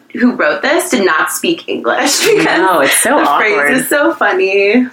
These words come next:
Speaker 2: I know. I always see those when I'm traveling. It'll just be, like, a hot pink T-shirt that says, like, "A beautiful sunrise today." And I'm like, "Why are you
Speaker 1: Exactly.
Speaker 2: wearing that?"
Speaker 1: Exactly.
Speaker 2: But for
Speaker 1: That
Speaker 2: them, it's
Speaker 1: doesn't
Speaker 2: like,
Speaker 1: make sense.
Speaker 2: "La Bella
Speaker 1: Right.
Speaker 2: Vita."
Speaker 1: Right.
Speaker 2: You know, like,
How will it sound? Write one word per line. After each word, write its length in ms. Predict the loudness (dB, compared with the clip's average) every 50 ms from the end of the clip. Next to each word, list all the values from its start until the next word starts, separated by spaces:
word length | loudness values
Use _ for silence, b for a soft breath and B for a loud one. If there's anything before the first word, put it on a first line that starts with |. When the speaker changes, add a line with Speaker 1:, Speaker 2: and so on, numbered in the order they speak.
| -6 -4
Speaker 2:
I 100 | 0 0
know. 200 | 2 2 2 0
I 160 | 2 0 2
always 320 | 2 2 2 2 2 0 0
see 100 | 0 0
those 160 | 0 0 0
when 80 | 0
I'm 100 | 0 -2
traveling. 420 | -2 0 -2 -2 0 0 0 0 0
It'll 160 | 0 0 -2
just 200 | -2 -6 -4 -2
be, 80 | 0 0
like, 220 | 0 0 -2 -2 -2
a 100 | -2 -2
hot 300 | -2 -2 -4 -4 -4 -4
pink 200 | -4 -6 -4 -4
T-shirt 260 | -4 -4 -4 -4 -6
that 160 | -6 -6 -6
says, 240 | -4 -4 -4 -2 -2
like, 220 | -2 -4 -4 -6 B B B B B B B B -4
"A 160 | -2 -2 -2
beautiful 560 | -4 -2 0 2 2 2 0 0 0 0 0
sunrise 720 | 0 0 0 0 2 2 2 2 2 0 0 -2 -4 -6 -6
today." 380 | -4 -2 0 0 0 0 -2 -2
And 100 | -2 0
I'm 100 | 0 0
like, 200 | 0 -2 -4 -6 -10 -6
"Why 300 | -4 -2 -2 -2 -2 -4
are 40 | -4 -2
you 200 | 0 0 0 0
Speaker 1:
Exactly. 400 | 0 -2 0 0 0 2 2 2
Speaker 2:
wearing 340 | 2 2 0 2 2 2 2
that?" 320 | 0 0 -2 -2 -4 -6 -6
Speaker 1:
Exactly. 440 | -8 -8 -6 -6 -6 -4 -4 -4
Speaker 2:
But 160 | -2 -2 0 0
for 80 | 0
Speaker 1:
That 60 | 0
Speaker 2:
them, 120 | 0 2 0 0
it's 180 | 0 0 2
Speaker 1:
doesn't 80 | 2 2
Speaker 2:
like, 100 | 2 2
Speaker 1:
make 180 | 0 -2 -2
sense. 280 | -4 -6 -4 -2 0 2
Speaker 2:
"La 120 | 2 2
Bella 280 | 2 0 2 2 2 2
Speaker 1:
Right. 280 | 2 2 2 2 2 2
Speaker 2:
Vita." 320 | 2 2 2 2 2 0 0
Speaker 1:
Right. 100 | 2 2
Speaker 2:
You 80 | 2
know, 60 | 2 2
like, 240 | 0 0 0 -4